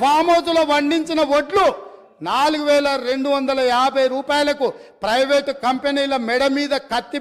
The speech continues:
పెట్టి మీరు మీ వడ్లు తాలు తౌడులాగా పండించిన వడ్లకేమో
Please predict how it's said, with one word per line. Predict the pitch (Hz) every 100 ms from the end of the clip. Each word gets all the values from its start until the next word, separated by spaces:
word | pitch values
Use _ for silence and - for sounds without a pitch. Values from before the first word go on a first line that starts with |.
| 226
పెట్టి | 254 339 381 320 - - - _ - 170
మీరు | 233 233 214 220
మీ | 220
వడ్లు | 196 226 233 254 -
తాలు | 196 240 269 269 - -
తౌడులాగా | 202 240 247 240 233 233
పండించిన | 208 214 214 220 202
వడ్లకేమో | 190 170 208 214 214